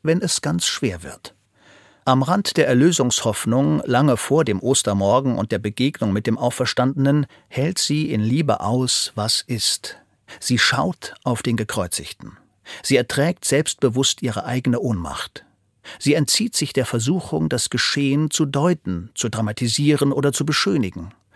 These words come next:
Und gerade darin wird sie zur leisen Kontrastfigur gegenüber einer Welt, die sich zwischen oberflächlicher Klugheit und dramatischer Übertreibung bewegt.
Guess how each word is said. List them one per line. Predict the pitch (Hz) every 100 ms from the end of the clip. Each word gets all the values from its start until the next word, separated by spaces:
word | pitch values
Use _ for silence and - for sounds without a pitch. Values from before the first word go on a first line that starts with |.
| - - - _
Und | - 160
gerade | 165 139 165 143
darin | 123 135 180 180 143
wird | 165
sie | - 156
zur | -
leisen | 117 120 185 165
Kontrastfigur | - 147 - 180 - - 113 107 95
gegenüber | 131 135 165 151
einer | 143 131 117
Welt, | 117 170 208 - - - -
die | 127
sich | 123 -
zwischen | - 123 117
oberflächlicher | - 151 180 - 131 127 127 113 104
Klugheit | - 127 131 139 147 - - - - _ -
und | 165
dramatischer | 170 143 214 131 -
Übertreibung | 147 151 - 170 139 90 90
bewegt. | 98 92 80 -